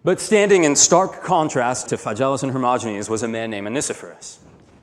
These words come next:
You see in verse sixteen and seventeen, and I know these names are a little strange. Uh, nobody's really naming their kids these today. These are ancient Greek names. But you see in verse sixteen, Onesiphorus sought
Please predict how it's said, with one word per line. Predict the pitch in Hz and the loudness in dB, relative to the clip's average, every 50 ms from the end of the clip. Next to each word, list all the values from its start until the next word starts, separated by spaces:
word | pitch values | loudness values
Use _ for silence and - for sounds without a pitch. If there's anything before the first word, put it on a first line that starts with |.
| _ - | _ -14
You | 104 101 | -8 -6
see | - - 123 123 | -4 -4 -4 -4
in | 117 107 | -4 -2
verse | 113 110 104 - | -2 -2 -2 -2
sixteen | - - - - - - - 123 113 | -4 -4 -4 -6 -8 -6 -6 -6 -6
and | 110 101 | -6 -4
seventeen, | - - 113 107 104 87 92 82 85 | -4 -4 -4 -4 -4 -8 -10 -12 -12
and | 90 92 | -10 -8
I | 95 98 | -8 -6
know | 104 107 104 | -6 -8 -8
these | 107 101 87 | -8 -10 -10
names | 104 104 104 104 101 | -10 -10 -10 -10 -10
are | 98 | -10
a | 95 | -10
little | 95 95 95 92 - - - - _ _ _ _ _ _ | -8 -8 -8 -10 -10 -14 -20 -20 _ _ _ _ _ _
strange. | - - - 113 107 101 101 104 104 - - - - | -20 -12 -8 -6 -6 -4 -6 -8 -10 -12 -14 -14 -10
Uh, | 101 95 92 90 90 90 87 87 92 101 | -4 -2 0 2 2 2 0 -2 -4 -6
nobody's | 104 104 101 107 107 104 92 | -6 -6 -4 -4 -4 -4 -4
really | 104 104 101 101 | -4 -4 -4 -4
naming | 101 101 101 104 104 | -4 -4 -4 -4 -6
their | 98 92 | -8 -8
kids | - 110 101 92 90 | -6 -8 -8 -8 -10
these | 104 101 95 - | -12 -12 -12 -10
today. | - 98 98 98 95 92 | -6 -4 -2 -2 -2 -2
These | 92 95 90 | -4 -6 -6
are | 95 92 87 - - - _ _ - - | -6 -6 -8 -10 -16 -20 _ _ -14 -12
ancient | 104 101 - - 98 - | -12 -10 -10 -12 -12 -10
Greek | - 202 101 - | -8 -8 -8 -8
names. | - - 92 92 92 - - - - - - - _ | -8 -8 -8 -8 -8 -12 -14 -18 -20 -20 -20 -4 _
But | - 117 | 0 0
you | 120 117 | 2 2
see | - - 170 | 2 4 4
in | 165 143 | 4 4
verse | 131 131 127 117 | 4 4 4 4
sixteen, | - - 139 - - - - 151 143 127 113 104 104 101 - - - _ - - - | 2 2 0 0 -2 -2 -2 0 0 0 -2 -4 -6 -8 -14 -20 -20 _ -20 -12 -8
Onesiphorus | 120 127 143 - - 139 - 139 127 - - | -4 -2 0 0 0 2 4 4 4 6 6
sought | - 151 139 127 117 | 6 6 4 4 4